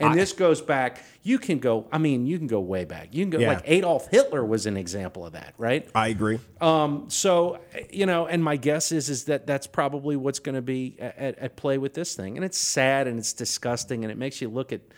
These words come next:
Speaker 1: you know, at, at the state of the, the culture that we're in, the society, and you say, you know, thirty years ag-,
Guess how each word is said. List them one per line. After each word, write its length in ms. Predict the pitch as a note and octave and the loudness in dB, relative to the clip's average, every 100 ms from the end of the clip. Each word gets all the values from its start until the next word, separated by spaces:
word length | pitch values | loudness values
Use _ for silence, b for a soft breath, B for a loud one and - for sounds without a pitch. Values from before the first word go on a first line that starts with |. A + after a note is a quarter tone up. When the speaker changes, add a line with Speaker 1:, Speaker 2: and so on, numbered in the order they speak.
| b b b | b b b
Speaker 1:
you 80 | C#3+ | -2
know, 160 | A#2+ A#2 | -2 0
at, 180 | C3 - | -4 -4
at 120 | B2+ | -6
the 80 | A#2 | -4
state 380 | - - D3 D#3 | -2 2 4 4
of 120 | B2+ | 4
the, 140 | A#2 A2+ | 2 0
the 100 | A#2 | -8
culture 440 | - C#3 C#3+ - | -6 -2 -2 0
that 120 | C#3 B2+ | -2 0
we're 140 | C3 | 0
in, 100 | C3 | 0
the 60 | B2 | -2
society, 580 | - A#2+ - C#3 C#3 B2+ | -4 -4 -2 0 0 -2
and 100 | A#2 | -4
you 40 | |
say, 300 | A2+ C#3 A2 G#2+ b b b | -4 -2 -2 -4 b b b
you 80 | A#3 | -6
know, 100 | - - b b b _ _ | -6 -8 b b b _ _
thirty 340 | - A#3+ C#4 D4 | -2 2 4 4
years 340 | A#3 C4+ A3 | 2 0 0
ag-, 240 | A3 D#3+ | -2 -4